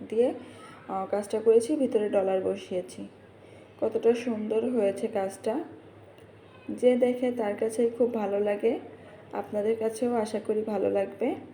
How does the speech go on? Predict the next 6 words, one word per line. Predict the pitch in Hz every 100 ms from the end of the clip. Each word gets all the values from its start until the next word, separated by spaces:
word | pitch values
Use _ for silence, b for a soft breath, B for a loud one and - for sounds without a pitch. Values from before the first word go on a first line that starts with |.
| - - - - - - - - - - - - - - - - - - - - - B B B B B - - - - B B B B - - - - - 233 -
দুই | 254 247
সাইডেই | 254 240 233 233 233 254
আমি | 247 240 233
সেম | 247 226 220 226
কাজ | 220 220 -
করেছি | 226 220 226 - 240 262